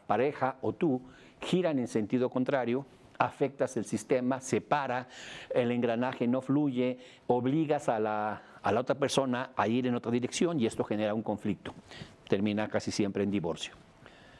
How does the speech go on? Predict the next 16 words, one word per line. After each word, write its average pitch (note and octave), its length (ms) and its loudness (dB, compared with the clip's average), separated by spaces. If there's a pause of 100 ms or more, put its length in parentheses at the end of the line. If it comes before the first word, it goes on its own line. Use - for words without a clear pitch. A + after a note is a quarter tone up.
(420)
Cuando G#2+ 320 0
no A2+ 200 0
están A#2+ 360 -2
alimentando G#2+ 640 0
la G2 120 2
relación, A#2+ 520 0
cuando G2 240 -4
no G2+ 100 0
están G#2+ 180 -2
alimentando G2 800 0 (380)
los G#2+ 220 0
dos A#2 260 2
en G#2+ 120 4
un A2 120 2
mismo G#2+ 220 0
sentido. F2+ 420 -4